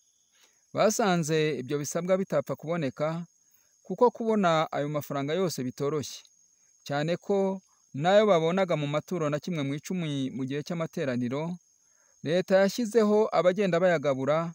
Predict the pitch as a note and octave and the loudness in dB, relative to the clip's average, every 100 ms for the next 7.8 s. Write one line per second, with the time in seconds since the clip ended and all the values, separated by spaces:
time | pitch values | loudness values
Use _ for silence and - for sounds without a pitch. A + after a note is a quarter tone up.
0 | _ _ _ _ _ G3+ A3 A3 F#3 E3 | _ _ _ _ _ -4 2 4 4 2
1 | - D3+ D#3 D3 D3 C3+ C#3+ D#3+ - F#3 | -2 -2 2 4 4 0 -2 -2 -2 -2
2 | D3 D3 - F3 - C#3 - D3 - E3 | -2 -2 -4 -4 -2 -2 -4 -8 -4 0
3 | D#3 D3 C#3 C3+ - - _ _ _ _ | 2 2 0 -4 -8 -12 _ _ _ _
4 | _ _ _ - E3+ A3+ A#3+ G3 F#3 F3+ | _ _ _ 4 6 8 8 8 8 8
5 | F#3 G#3+ A3+ G#3+ A3 F#3 F3 D#3 D3+ E3 | 10 10 10 10 8 6 6 8 8 8
6 | F3+ G3+ G3 F#3+ E3 C#3+ D#3 - F3 D3 | 8 8 8 6 4 2 2 2 4 4
7 | C#3 D#3 D#3 D3 C#3+ B2+ A2+ | 4 4 4 4 4 2 -2